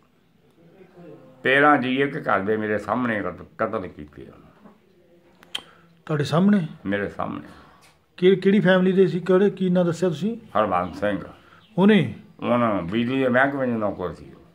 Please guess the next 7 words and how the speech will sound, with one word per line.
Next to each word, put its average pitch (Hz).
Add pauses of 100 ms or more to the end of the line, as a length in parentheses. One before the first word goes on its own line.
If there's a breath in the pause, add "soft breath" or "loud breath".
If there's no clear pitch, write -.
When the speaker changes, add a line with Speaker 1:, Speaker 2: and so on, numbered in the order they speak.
(460)
Speaker 2:
ਜੱਟ 156
ਸੀ? 180 (760 soft breath)
Speaker 1:
ਇਹਦੇ 143
ਬਾਰੇ 101
ਇੰਨਾ 92
ਨਹੀਂ 95
ਪਤਾ। 80